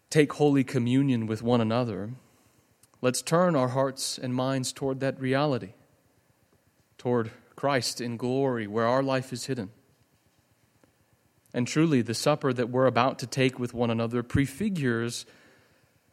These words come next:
the coming supper in the kingdom of light. We partake of these elements now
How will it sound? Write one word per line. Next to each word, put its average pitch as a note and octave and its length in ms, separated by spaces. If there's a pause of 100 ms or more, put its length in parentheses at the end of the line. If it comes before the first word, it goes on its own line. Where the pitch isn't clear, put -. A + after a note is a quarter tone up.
the A#2+ 80
coming D3+ 320
supper A2+ 520 (140)
in A#2+ 140
the B2 80
kingdom C#3 380
of C#3 120
light. C#3 260 (2000)
We C3 140
partake D3+ 420
of C#3 80
these A#2+ 180
elements B2 460
now C3 520